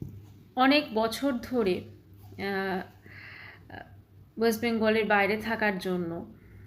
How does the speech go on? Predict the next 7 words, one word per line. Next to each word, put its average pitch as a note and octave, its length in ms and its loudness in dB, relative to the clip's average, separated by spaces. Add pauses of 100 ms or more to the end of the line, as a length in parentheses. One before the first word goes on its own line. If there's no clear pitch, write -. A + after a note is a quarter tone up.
(560)
বিভিন্ন C#4 540 4
সম্প্রদায়ের, A#3 800 2 (300)
আহ, G3 280 -2 (460)
বা F#3+ 380 2 (420)
বিভিন্ন, B3+ 520 4
আহ, F#3+ 840 0
কালচারের G#3+ 760 4